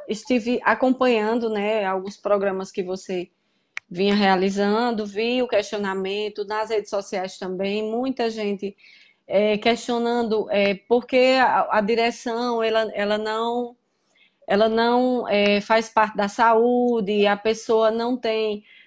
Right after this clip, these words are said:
não é cu-, tem um curso na saúde, né, não sabe como é que vai saber lidar com,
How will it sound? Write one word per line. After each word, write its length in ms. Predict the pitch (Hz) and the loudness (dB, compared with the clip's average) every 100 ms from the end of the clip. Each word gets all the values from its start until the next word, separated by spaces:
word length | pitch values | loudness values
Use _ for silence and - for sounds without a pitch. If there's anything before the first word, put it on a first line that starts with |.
| _ | _
não 260 | 202 226 233 | 0 2 4
é 200 | 233 247 | 4 2
cu-, 480 | - 240 208 147 196 | 0 -6 -4 -6 0
tem 120 | 240 | 2
um 60 | 247 | 2
curso 560 | 247 254 254 262 - 226 | 0 0 2 2 -2 -2
na 180 | 208 | -2
saúde, 560 | 208 214 202 240 233 196 | -2 -2 0 0 0 0
né, 160 | 208 220 | -2 -2
não 140 | 220 | -4
sabe 420 | 220 214 202 196 _ _ _ _ | -2 -2 0 -6 _ _ _ _
como 200 | - 240 | 0 2
é 60 | 262 | 2
que 60 | 262 | 2
vai 140 | 269 | 2
saber 300 | 269 254 247 | 2 2 2
lidar 640 | 254 233 202 220 220 240 | 2 2 4 6 6 4
com, 480 | - 240 247 262 277 | -2 -2 0 0 -2